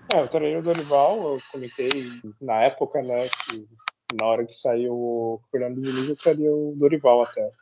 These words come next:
Seria uma das opções, sim. Só ali, é claro, pra ver. Só pra tirar o time da lama e tudo mais. É, o Carille, ele começou muito mal, depois ele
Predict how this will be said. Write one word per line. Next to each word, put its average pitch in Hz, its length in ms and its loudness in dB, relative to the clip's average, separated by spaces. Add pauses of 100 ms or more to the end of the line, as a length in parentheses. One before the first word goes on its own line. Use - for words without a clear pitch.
(180)
Seria 110 160 -10
uma 107 100 -8
das 110 140 -6
opções, 131 400 -8
sim. 117 160 -12 (340)
Só 320 380 8
ali, 151 220 8
é 143 60 8
claro, 143 280 6
pra 120 200 -2
ver. 113 200 -2 (420)
Só 151 80 2
pra 165 140 2
tirar 160 180 0
o 135 60 0
time 139 240 -10
da 131 100 0
lama 131 420 -2
e 123 40 -8
tudo 131 220 -8
mais. 123 280 -4 (380)
É, 123 60 4
o 117 80 2
Carille, 135 320 6
ele 139 120 0
começou 135 340 -2
muito 143 240 -4
mal, 143 320 8
depois 135 340 0
ele 127 200 -2